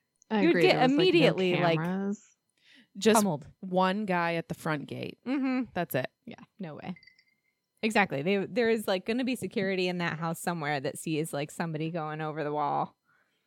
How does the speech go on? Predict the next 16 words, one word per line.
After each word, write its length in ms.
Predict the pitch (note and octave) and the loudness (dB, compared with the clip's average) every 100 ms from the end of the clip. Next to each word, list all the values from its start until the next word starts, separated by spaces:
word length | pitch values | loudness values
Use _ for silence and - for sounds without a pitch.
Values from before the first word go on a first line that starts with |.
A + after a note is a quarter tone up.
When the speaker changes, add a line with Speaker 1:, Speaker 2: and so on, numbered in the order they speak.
| _ | _
Speaker 1:
Mm-hmm. 540 | F3+ E3+ E3+ D#3+ E3 G#3 - _ _ _ _ _ _ _ _ _ _ _ _ _ - | 0 2 2 2 4 2 0 _ _ _ _ _ _ _ _ _ _ _ _ _ -14
Speaker 2:
Shot 300 | G3 F3+ - | -10 -10 -4
down. 440 | G3 G3 F3+ C#3 _ _ _ _ _ - - _ _ _ - | -4 -2 -4 -8 _ _ _ _ _ -20 -20 _ _ _ -4
Speaker 3:
Well, 360 | C4+ C#4+ C#4 | 2 4 2
before 340 | A#3 C#4 E4 F#4+ A#4+ | 2 0 2 2 0
that 80 | A4+ | 2
moment, 440 | A#3 A3 A#3+ D4 - | 2 2 2 0 -2
I 140 | A3 | -4
have 280 | A#3+ C4+ C4+ | -2 -2 -2
about 640 | C4 A3 A3 G#3+ G#3 - - | 0 0 0 2 2 -2 -14
four 600 | - - - A#3 A#3+ A3 | -18 -18 2 6 6 6
unbelievabilities. 1160 | A3+ A#3 A#3 A3+ G#3 - - - - C#5 - - | 2 0 0 2 4 8 10 8 6 0 -6 -8
<laughs> 60 | _ - - _ - _ _ - - - - - - A4 F#4 - D4+ - - - - - - - - _ - - D#4 G4 G4 - - - - - - | _ -20 -20 _ -20 _ _ -20 -18 -18 -18 -2 2 4 2 2 -4 -4 -20 -20 -20 -20 -20 -20 -20 _ -20 -12 -4 -2 -2 -8 -14 -14 -16 -20 0
My 280 | B3+ B3+ C#4 | 6 8 6
first 480 | - D4 G#4 A4+ B3+ | 4 4 4 2 2
one 600 | G3 D#3+ D#3+ E3+ G3+ | 4 4 2 0 -2